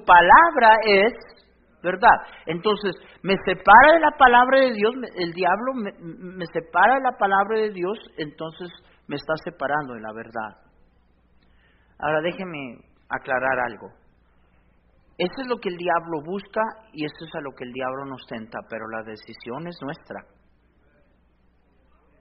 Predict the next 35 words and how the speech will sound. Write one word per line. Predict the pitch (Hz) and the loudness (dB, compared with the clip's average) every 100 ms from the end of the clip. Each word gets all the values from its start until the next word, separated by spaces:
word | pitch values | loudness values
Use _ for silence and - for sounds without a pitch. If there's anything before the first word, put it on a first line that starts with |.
| _ _ - | _ _ -18
No | 151 | -14
podemos | 190 196 185 | -10 -8 -6
echar | 190 180 | -6 -6
la, | 175 165 156 143 | -8 -8 -6 -6
la | 156 147 | -6 -8
culpa | 165 165 160 | -8 -8 -8
al | 135 | -8
chamuco | 139 135 139 139 | -10 -10 -10 -10
de | 113 | -10
todo. | - 110 90 _ _ _ | -10 -12 -12 _ _ _
"Ay, | - 160 139 | -4 -2 -2
el | 123 | -12
diablo | 127 135 131 110 - _ _ _ _ _ | -10 -8 -8 -12 -20 _ _ _ _ _
me | 120 | -14
hizo | 123 - | -14 -14
que | 131 | -14
me | 120 120 | -12 -10
durmiera | 113 117 131 120 | -10 -10 -8 -8
cuando | 117 104 | -10 -16
estaba | 110 135 127 | -4 0 2
leyendo | 123 123 123 131 | 0 -8 -12 -10
la | 131 | -8
Biblia". | 117 113 98 101 - _ _ | -10 -12 -16 -20 -20 _ _
No, | 117 101 - _ _ _ _ _ _ _ | -14 -14 -14 _ _ _ _ _ _ _
no, | 120 101 | -18 -16
es | 110 - | -18 -16
que | 117 110 110 _ - | -12 -12 -14 _ -14
no | 127 | -10
le | 120 113 | -8 -10
diste | 110 - 120 | -12 -18 -20
prioridad, | - 120 117 123 196 - - _ _ | -14 -14 -8 -4 -4 -6 -16 _ _
no | 117 127 | -12 -10
lo | 120 | -8
ves | 117 - | -10 -14
importante. | 123 135 131 147 226 143 - | -16 -16 -10 -8 -8 -14 -20